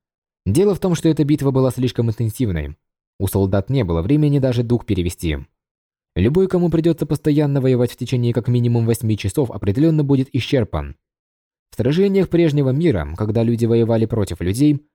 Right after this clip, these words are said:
обе стороны будут отступать, чтобы отдохнуть. Но против бесчеловечных зомби, которые только и знали, что, не ведая страха ни усталости, идти вперед,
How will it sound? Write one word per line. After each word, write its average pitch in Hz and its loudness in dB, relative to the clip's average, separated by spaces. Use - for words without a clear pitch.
обе 185 0
стороны 165 0
будут 160 0
отступать, 147 -4
чтобы 127 -2
отдохнуть. 107 -4
Но 110 2
против 202 2
бесчеловечных 156 0
зомби, 120 -2
которые 110 0
только 113 0
и 135 4
знали, 113 0
что, - -6
не 104 0
ведая 101 2
страха 117 -2
ни 110 0
усталости, 113 -2
идти 110 -4
вперед, - 0